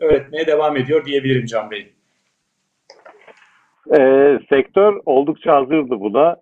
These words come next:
Speaker 2: Hemen, e, aksiyonları aldık. Gerçekten, e, ben de yazılarımda yazıyorum. E, en az etkilenen sektörlerden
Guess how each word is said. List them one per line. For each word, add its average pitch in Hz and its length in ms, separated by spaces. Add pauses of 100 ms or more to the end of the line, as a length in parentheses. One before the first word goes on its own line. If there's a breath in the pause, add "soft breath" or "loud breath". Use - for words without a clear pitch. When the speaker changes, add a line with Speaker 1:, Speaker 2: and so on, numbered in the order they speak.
Speaker 2:
Hemen, 143 540
e, 127 200
aksiyonları 127 760
aldık. 123 320 (340)
Gerçekten, 147 600 (200)
e, 123 260
ben 131 200
de 127 80
yazılarımda 123 840
yazıyorum. 120 520 (300)
E, 139 80 (640)
en 170 140
az 147 180 (400)
etkilenen 131 640
sektörlerden 127 800